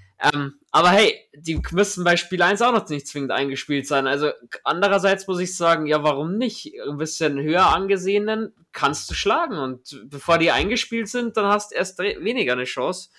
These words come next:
Sehe ich ganz gut. Was mich richtig anpisst, um dann gleich vorzuspringen, wir können dann noch gerne nochmal zurückspringen, wenn's wäre, schon wieder Bye Week Woche sechs. Die Saints sind durch die letzten Jahre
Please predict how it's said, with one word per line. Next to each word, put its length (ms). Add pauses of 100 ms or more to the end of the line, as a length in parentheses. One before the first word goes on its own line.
(480)
Sehe 180
ich 140
ganz 220
gut. 180
Was 240
mich 380
richtig 440
anpisst, 480
um 140
dann 140
gleich 180
vorzuspringen, 680
wir 80
können 200
dann 80
noch 100
gerne 160
nochmal 220
zurückspringen, 480
wenn's 180
wäre, 360 (340)
schon 240
wieder 220
Bye 260
Week 180
Woche 240
sechs. 640 (240)
Die 80
Saints 460 (100)
sind 380
durch 100
die 120
letzten 420
Jahre 380